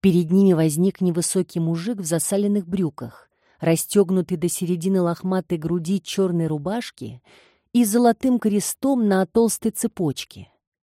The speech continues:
Конечно, это был Бут. Он улыбнулся, и золотой зуб блеснул в его темном рту.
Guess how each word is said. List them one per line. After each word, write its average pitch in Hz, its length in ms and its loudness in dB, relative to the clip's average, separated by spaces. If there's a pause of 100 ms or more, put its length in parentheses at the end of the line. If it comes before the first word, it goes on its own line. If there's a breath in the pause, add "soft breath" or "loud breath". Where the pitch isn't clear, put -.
(300)
Конечно, 220 720 0
это 214 240 -2
был 208 180 0
Бут. 170 300 -6 (580)
Он 185 340 6
улыбнулся, 180 960 -2 (560)
и 214 200 2
золотой 214 500 4
зуб 208 480 -2
блеснул 208 560 0
в 196 40 -4
его 196 260 0
темном 226 400 0
рту. 143 500 -6